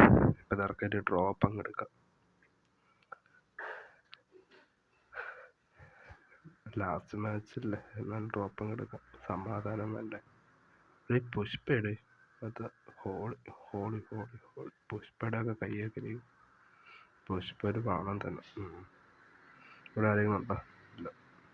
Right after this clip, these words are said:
ദേ ഇവിടെയൊക്കെ നോക്ക്. ഞാൻ പോലും അറിയാതെ. ആരോ നേടെ എറിഞ്ഞ് നമുക്കൊന്നും അങ്ങോട്ടൊരു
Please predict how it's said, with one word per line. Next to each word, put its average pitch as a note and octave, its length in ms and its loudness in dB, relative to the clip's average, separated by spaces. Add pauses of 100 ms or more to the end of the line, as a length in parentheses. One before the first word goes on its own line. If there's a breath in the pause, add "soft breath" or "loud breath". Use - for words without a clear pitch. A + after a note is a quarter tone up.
(1200 loud breath)
ദേ G2+ 60 4
ഇവിടെയൊക്കെ G2 360 2
നോക്ക്. G#2 420 2 (160)
ഞാൻ G2 240 -2
പോലും G2+ 240 2
അറിയാതെ. F#2 380 -4 (2750 loud breath)
ആരോ G2+ 320 4
നേടെ A2 340 6
എറിഞ്ഞ് G#2 300 6 (160)
നമുക്കൊന്നും F#2+ 440 -6
അങ്ങോട്ടൊരു G2 360 -8